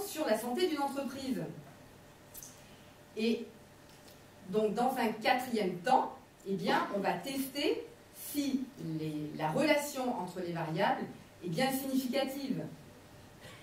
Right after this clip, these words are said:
Et pour cela, eh bien, on va utiliser des méthodes statistiques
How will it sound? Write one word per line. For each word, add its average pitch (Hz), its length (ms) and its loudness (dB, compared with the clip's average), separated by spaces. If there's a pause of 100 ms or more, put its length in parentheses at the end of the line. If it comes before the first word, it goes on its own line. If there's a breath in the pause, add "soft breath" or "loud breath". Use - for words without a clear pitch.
(160)
Et 160 60 0
pour 160 200 -4
cela, - 480 4 (280)
eh 175 60 -2
bien, 240 360 2
on 190 40 -2
va 196 120 4
utiliser 208 400 -2
des 185 100 2
méthodes 220 260 2
statistiques 196 680 0